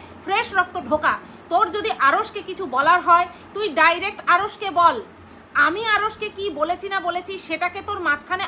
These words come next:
আনতে হবে না। বুঝতে পেরেছিস? তোর মাঝখানে আনতে হবে না। এরকম করলে তো আমিও বহু কিছু বলতে পারতাম।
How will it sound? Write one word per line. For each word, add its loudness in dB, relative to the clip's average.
আনতে -4
হবে 2
না। -6
বুঝতে -6
পেরেছিস? -2
তোর 0
মাঝখানে -2
আনতে 0
হবে 2
না। -2
এরকম -4
করলে -2
তো 0
আমিও 0
বহু 2
কিছু -6
বলতে -2
পারতাম। 0